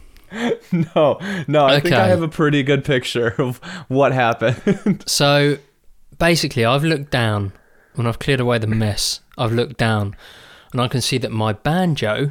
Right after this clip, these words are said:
Speaker 2: this is why I did such a long introduction, the banjo string that connects the top of the pee-pee to the, uh, to the foreskin, up and down, right? Um, there's a, there's a tear in it, mate. It's clinging on for dear life,
Speaker 1: <laughs>
Speaker 2: okay?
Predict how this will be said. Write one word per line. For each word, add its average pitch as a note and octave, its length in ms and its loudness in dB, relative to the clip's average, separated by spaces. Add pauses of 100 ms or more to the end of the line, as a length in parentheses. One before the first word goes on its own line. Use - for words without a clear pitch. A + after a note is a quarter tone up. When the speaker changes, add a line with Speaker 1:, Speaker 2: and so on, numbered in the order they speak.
Speaker 2:
this B2+ 160 -6
is A2 100 -4
why A2 260 0
I - 20 -2
did G#2+ 180 -4
such - 300 -8
a - 20 -2
long A2 160 -2
introduction, A#2 720 -6 (380)
the A#2 80 -4
banjo D3+ 500 0
string C3 320 -2
that A2 140 -6
connects A#2+ 300 -6
the A2 80 -6
top - 380 -6 (120)
of D3+ 80 -10
the D#3+ 100 -4
pee-pee D3 500 -2 (540)
to C#3 220 0
the, B2+ 260 2
uh, A#2+ 40 -4
to C3 120 -4
the B2+ 100 0
foreskin, B2+ 520 0
up C3+ 160 -2
and A#2 100 -2
down, A2 260 -2
right? G#2 220 -4 (440)
Um, B2+ 560 0 (340)
there's C3 180 0
a, A2+ 180 0
there's A#2+ 180 0
a A2+ 60 0
tear B2 480 0
in G#2 100 -2
it, - 120 -10
mate. B2+ 240 -12 (500)
It's B2 220 -2
clinging C#3 460 0
on A2+ 280 2 (120)
for - 180 -4
dear A2+ 320 2
life, G#2+ 420 -2 (460)
Speaker 1:
<laughs> - 40 -8
Speaker 2:
okay? A#2+ 440 -2